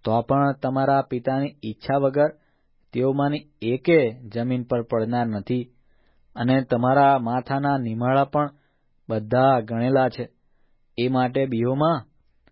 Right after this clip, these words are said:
ઘણી ચલ્લીઓ કરતાં તમે મૂલ્યવાન છો. માટે માણસોની આગળ જે કોઈ મને કબૂલ કરશે, તેને હું પણ મારા આકાશમાંના પિતાની આગળ કબૂલ કરીશ.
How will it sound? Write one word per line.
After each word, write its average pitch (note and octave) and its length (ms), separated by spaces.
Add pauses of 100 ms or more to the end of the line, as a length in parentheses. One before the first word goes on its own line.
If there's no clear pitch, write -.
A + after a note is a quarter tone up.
(200)
ઘણી D3 420
ચલ્લીઓ D3 520
કરતાં B2+ 480 (440)
તમે C#3+ 200
મૂલ્યવાન C3 600
છો. A2 280 (580)
માટે C3 300
માણસોની C#3 600
આગળ C3+ 380 (520)
જે C#3 320
કોઈ D#3+ 240
મને D3 280
કબૂલ C3 360
કરશે, G#2+ 460 (440)
તેને C3+ 200
હું B2 320
પણ B2 280 (480)
મારા A#2+ 220
આકાશમાંના C3 800
પિતાની B2+ 440
આગળ A#2+ 300
કબૂલ A#2 340
કરીશ. A2+ 300